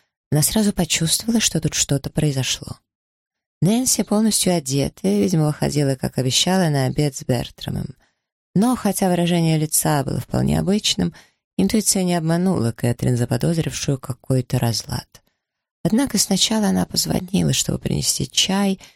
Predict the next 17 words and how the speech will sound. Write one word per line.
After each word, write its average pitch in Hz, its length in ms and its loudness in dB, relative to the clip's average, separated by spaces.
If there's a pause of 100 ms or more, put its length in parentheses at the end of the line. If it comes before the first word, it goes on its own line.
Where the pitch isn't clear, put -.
(300)
и - 40 -6
только 220 200 0
после 196 260 0
того, 180 280 0
как - 180 -10
всё - 180 -2
было 127 160 0
доставлено, 147 720 0
повернулась - 560 0
к - 80 -14
Нэнси — 175 560 0 (480)
и, - 60 -2
полная 233 460 2
заботы 156 580 0
и 123 40 -2
внимания, 123 580 0
спросила: - 840 0